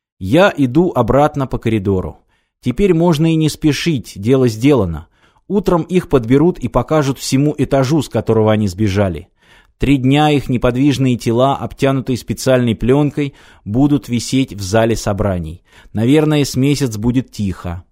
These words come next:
а потом новый побег. Почему? Не могу понять.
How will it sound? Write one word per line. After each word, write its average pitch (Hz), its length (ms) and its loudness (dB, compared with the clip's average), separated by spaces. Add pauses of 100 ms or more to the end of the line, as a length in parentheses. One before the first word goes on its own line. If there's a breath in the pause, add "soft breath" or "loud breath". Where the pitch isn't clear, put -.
(140)
а 98 120 -8
потом 135 520 -2 (120)
новый 107 440 -2
побег. 85 520 -10 (440)
Почему? 101 540 -6 (600)
Не 113 120 0
могу 117 260 2
понять. 95 460 -6